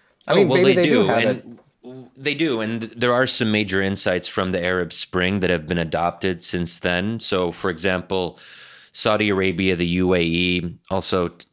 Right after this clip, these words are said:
Speaker 2: to some extent Syria, although different context. But I think one of the major lessons from the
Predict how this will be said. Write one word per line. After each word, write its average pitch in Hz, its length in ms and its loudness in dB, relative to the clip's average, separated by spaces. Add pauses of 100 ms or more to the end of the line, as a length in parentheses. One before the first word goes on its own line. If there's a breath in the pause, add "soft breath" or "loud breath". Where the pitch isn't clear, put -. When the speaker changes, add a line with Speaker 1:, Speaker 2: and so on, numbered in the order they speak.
(120)
Speaker 2:
to 92 80 -8
some 90 220 -4
extent 87 420 -4
Syria, 85 500 -2
although 82 220 -4
different 85 340 -8
context. 85 640 -6
But - 80 -4
I 101 60 0
think 117 180 -2
one 110 140 0
of 104 60 -2
the 98 60 0
major 95 400 -2
lessons 85 640 -2
from 82 560 -4 (920 loud breath)
the 92 540 -4